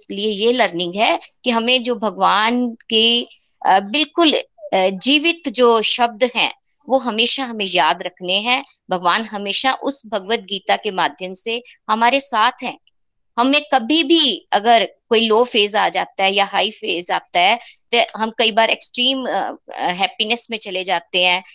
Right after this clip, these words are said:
या बहुत दुखी हो जाते हैं, लेकिन हमें भगवान को हमेशा,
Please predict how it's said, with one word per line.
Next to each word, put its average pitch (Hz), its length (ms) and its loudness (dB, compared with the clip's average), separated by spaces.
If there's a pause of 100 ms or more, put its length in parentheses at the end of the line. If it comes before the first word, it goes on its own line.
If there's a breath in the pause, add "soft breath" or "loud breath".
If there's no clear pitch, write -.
(120)
या 220 80 0
बहुत 208 260 -2
दुखी 214 340 -6
हो 277 140 2
जाते 175 440 -2
हैं, 190 160 -4 (280 soft breath)
लेकिन 220 300 -4
हमें 202 360 -4
भगवान 185 600 -2
को 196 200 -6
हमेशा, 214 640 -2